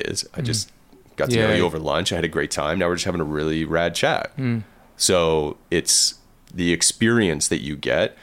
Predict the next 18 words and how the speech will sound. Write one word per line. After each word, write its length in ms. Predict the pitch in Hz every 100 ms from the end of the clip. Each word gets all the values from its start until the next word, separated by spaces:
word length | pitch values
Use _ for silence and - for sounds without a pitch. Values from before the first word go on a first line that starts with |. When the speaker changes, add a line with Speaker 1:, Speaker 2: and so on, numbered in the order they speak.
| - -
Speaker 1:
Like, 160 | 80
how 180 | - 92
was 120 | 87
it 60 | 78
described 320 | - 76 -
to 80 | -
me 40 |
the 80 | -
other 80 | - -
day? 60 | - - - - - - _ _
Um, 580 | - 82 78 76 73 69 - _ _ _ _ _ _ _ _ _ - - - - _
uh, 280 | 82 76 69
life 600 | 76 87 90 104 - -
is 220 | - 90 80
a 100 | 78
collection 1040 | - - 78 76 78 - - 82 78 78 78 _ _ _ _ _ _ _ _
of 240 | 76 76 67
experiences. 1600 | 71 - - - 71 80 90 95 - 110 120 123 123 - -